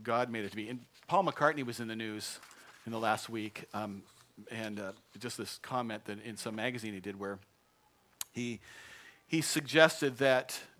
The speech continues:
back in the day, um, when he was loaded on some psych-, psychedelic drug, he actually saw God, and he described it as a big tower. He was standing at the bottom, and it was a big tower that went off and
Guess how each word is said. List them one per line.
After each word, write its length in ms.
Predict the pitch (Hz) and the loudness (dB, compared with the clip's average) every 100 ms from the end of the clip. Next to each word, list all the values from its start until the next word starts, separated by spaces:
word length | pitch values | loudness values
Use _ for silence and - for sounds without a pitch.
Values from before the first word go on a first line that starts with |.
| - | 6
back 260 | 139 143 | 8 8
in 100 | 147 | 6
the 80 | 135 | 0
day, 460 | 131 160 151 139 131 131 - | 6 8 8 6 0 -6 -4
um, 220 | 117 120 | -2 -2
when 140 | 120 | -4
he 160 | 117 131 | -4 -2
was 340 | 120 117 - | -2 -4 -6
loaded 400 | - 117 127 127 | -6 -4 -2 0
on 160 | 123 117 | -2 -2
some 300 | - 120 113 - | -2 -4 -6 -8
psych-, 280 | - 127 - | 0 0 2
psychedelic 640 | 135 127 123 120 120 107 - - _ 113 101 | 0 2 2 0 0 -2 -6 -20 _ -18 -4
drug, 300 | 120 131 113 | 0 0 0
he 180 | 131 | -2
actually 300 | 127 127 143 | 0 0 -4
saw 240 | 131 131 143 | 0 2 2
God, 380 | 107 92 107 - - - - - | 2 -2 -4 -8 -18 -18 -14 -4
and 180 | 117 117 | -2 0
he 100 | 131 | -2
described 440 | 120 - 127 127 | -2 2 4 4
it 80 | 120 | -2
as 140 | 113 | -4
a 60 | 113 | -6
big 340 | 107 139 139 | 0 0 0
tower. 380 | - 165 143 127 | 2 8 8 8
He 80 | 120 | 2
was 100 | 117 | -4
standing 320 | - 120 127 | -2 -2 0
at 100 | 123 | -2
the 60 | 117 | -2
bottom, 340 | 107 107 120 | 2 2 0
and 100 | 113 | -4
it 20 | |
was 100 | 101 | -8
a 40 | 95 | -4
big 160 | 131 | -4
tower 260 | - 131 131 | 2 4 4
that 100 | 113 | 0
went 160 | 117 117 | -2 0
off 240 | 120 - | 0 -2
and 180 | 98 | -10